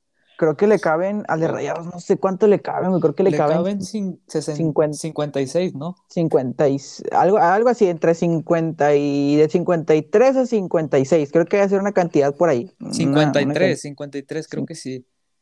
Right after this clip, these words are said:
Speaker 1: cincuenta y tres. Entonces, es que
Speaker 2: Entonces, quince mil serían el, el treinta.
Speaker 1: ¿Tú
Speaker 2: Casi
Speaker 1: crees que llegue-,
Speaker 2: dieciséis.
Speaker 1: tú crees que lleguen a, a los dieciséis mil, güey? Si llegan a perder el miércoles.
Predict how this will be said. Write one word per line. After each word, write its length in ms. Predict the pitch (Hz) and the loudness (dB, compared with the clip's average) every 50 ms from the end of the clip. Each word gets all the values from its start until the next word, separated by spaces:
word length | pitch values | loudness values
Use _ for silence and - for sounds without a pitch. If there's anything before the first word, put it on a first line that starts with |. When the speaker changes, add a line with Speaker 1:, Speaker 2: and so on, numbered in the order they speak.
| _ _ _ _ | _ _ _ _
Speaker 1:
cincuenta 520 | _ - - 156 143 156 156 147 131 147 | _ -4 -2 0 0 0 0 0 2 2
y 60 | 147 | 2
tres. 320 | 143 - 170 170 156 160 - _ _ _ _ _ _ | 2 2 2 0 0 -2 -6 _ _ _ _ _ _
Entonces, 600 | - 139 127 - 156 151 143 151 143 139 - _ _ _ _ _ _ _ _ _ _ _ _ _ _ _ _ _ _ _ _ _ _ _ _ _ - | -2 0 2 2 0 0 2 0 -2 -2 -4 _ _ _ _ _ _ _ _ _ _ _ _ _ _ _ _ _ _ _ _ _ _ _ _ _ -12
es 80 | 226 - _ _ | -12 -12 _ _
que 80 | - 160 | 0 2
Speaker 2:
Entonces, 600 | 156 131 143 160 165 175 233 226 - - 156 123 - - - _ _ _ _ _ _ | 2 4 2 2 4 2 2 2 2 0 -2 -4 -6 -14 -20 _ _ _ _ _ _
quince 400 | - 165 170 165 156 - 156 143 | -6 -4 -4 -4 -4 -4 -4 -4
mil 320 | 143 139 151 180 196 196 | -4 -4 -4 -4 -4 -4
serían 720 | 190 - 170 160 147 151 156 165 170 180 175 175 165 160 151 | -4 -2 -2 -2 -2 -2 -4 -4 -4 -6 -6 -8 -8 -8 -10
el, 480 | 143 139 135 131 131 131 110 - - - - | -10 -10 -10 -12 -14 -16 -18 -20 -20 -18 -14
el 200 | - 131 127 120 | -14 -14 -12 -8
treinta. 580 | - 135 143 165 180 175 - 151 123 117 - _ _ _ _ _ _ _ _ _ _ _ _ _ _ _ _ _ _ _ _ _ _ _ _ _ _ _ _ _ _ _ _ | -6 -6 -4 -4 -6 -6 -6 -8 -8 -10 -16 _ _ _ _ _ _ _ _ _ _ _ _ _ _ _ _ _ _ _ _ _ _ _ _ _ _ _ _ _ _ _ _
Speaker 1:
¿Tú 80 | - | 0
Speaker 2:
Casi 160 | 156 - - | 0 0 0
Speaker 1:
crees 140 | 160 156 151 | -2 -2 -2
que 80 | 156 190 | -2 -2
llegue-, 60 | - | -2
Speaker 2:
dieciséis. 500 | 170 170 147 165 165 143 127 - - - _ _ _ _ _ _ | -2 -2 -2 -2 -2 -4 -6 -8 -14 -20 _ _ _ _ _ _
Speaker 1:
tú 160 | _ 180 160 131 | _ -4 -2 0
crees 180 | 170 160 156 | 0 0 0
que 120 | - 165 143 | -2 -4 -6
lleguen 320 | 139 147 147 151 160 160 | -4 -4 -4 -4 -2 -2
a, 220 | 156 151 143 123 | -2 -2 -2 -2
a 40 | 135 | -2
los 160 | 143 147 139 | -2 -4 -4
dieciséis 420 | 135 131 127 131 131 139 127 127 131 | -4 -4 -6 -6 -8 -10 -10 -8 -8
mil, 240 | 131 120 123 127 127 | -8 -8 -8 -8 -6
güey? 240 | 131 139 175 185 - _ | -6 -6 -6 -8 -12 _
Si 160 | - - 160 | -2 2 4
llegan 300 | 151 139 131 127 131 147 | 4 6 4 2 0 -2
a 100 | 156 160 | -2 -2
perder 420 | - 147 131 123 127 123 - - _ _ | 0 0 0 2 0 -2 -2 -8 _ _
el 160 | 151 151 147 | 0 2 2
miércoles. 560 | 147 139 123 123 - - 139 147 180 - _ | 2 2 0 -2 -2 -4 -4 -4 -4 -6 _